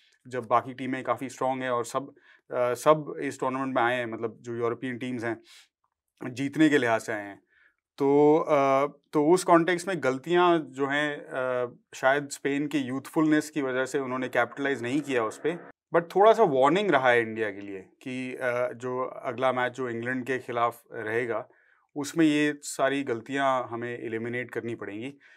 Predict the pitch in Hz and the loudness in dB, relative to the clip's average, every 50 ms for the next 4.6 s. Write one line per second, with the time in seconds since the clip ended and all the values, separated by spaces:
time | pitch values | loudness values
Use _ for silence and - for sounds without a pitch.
0 | _ - - 127 139 160 175 156 160 160 - 220 226 220 208 214 185 156 151 143 | _ -6 -2 -2 0 4 6 6 6 6 4 4 6 6 6 6 4 4 4 4
1 | 143 139 135 131 - - 143 143 151 170 175 202 202 - 147 131 131 135 151 160 | 4 2 0 0 0 0 2 4 4 2 2 -2 -4 -2 0 0 2 4 4 4
2 | 147 131 110 107 107 127 127 131 135 131 123 120 135 123 113 113 113 113 113 117 | 4 2 -2 -6 -6 -6 -4 -2 0 -2 -2 -2 -4 -6 -6 -4 0 0 2 2
3 | 143 143 127 117 - - - 143 127 143 139 135 135 123 120 - 151 139 139 131 | 2 -2 -2 -4 -6 -6 -6 -4 -4 -4 -2 0 0 0 0 0 0 -4 -4 -4
4 | - - - 110 104 113 131 143 143 127 113 | -8 -12 -10 -8 -4 -4 -2 -2 -2 -4 -6